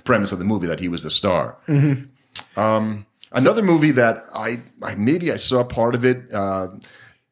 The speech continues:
Speaker 1: s-, uh, starring Matt LeBlanc.
Speaker 2: I think right there, the fact that it's a mid nineties movie starring Matt LeBlanc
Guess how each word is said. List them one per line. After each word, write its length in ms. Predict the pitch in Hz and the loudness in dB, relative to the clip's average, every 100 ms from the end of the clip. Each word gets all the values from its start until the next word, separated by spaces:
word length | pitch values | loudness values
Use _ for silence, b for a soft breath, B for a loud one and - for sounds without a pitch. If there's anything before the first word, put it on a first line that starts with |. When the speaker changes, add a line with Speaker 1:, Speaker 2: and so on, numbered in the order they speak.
| - | -8
Speaker 1:
s-, 220 | - - | -6 -2
uh, 160 | 110 104 | 0 0
starring 480 | - 120 139 127 98 | 2 2 4 2 2
Matt 260 | 110 - | 0 0
LeBlanc. 540 | 101 82 196 101 214 202 | -8 -6 -4 -2 -2 0
Speaker 2:
I 80 | |
think 180 | 311 269 | 0 2
right 220 | 196 208 170 | 4 4 4
there, 160 | 175 | 2
the 80 | 165 | 2
fact 300 | - 151 156 | -2 -4 -2
that 100 | 156 | -2
it's 120 | 147 | 0
a 80 | 117 | -2
mid 240 | 110 160 151 | 0 -2 0
nineties 500 | 127 143 - 151 151 | 0 0 2 2 2
movie 280 | 156 147 139 | 0 0 -4
starring 440 | - 143 135 113 | 0 0 0 0
Matt 240 | 127 123 | -2 -2
LeBlanc 440 | 127 113 120 139 | -2 -2 2 0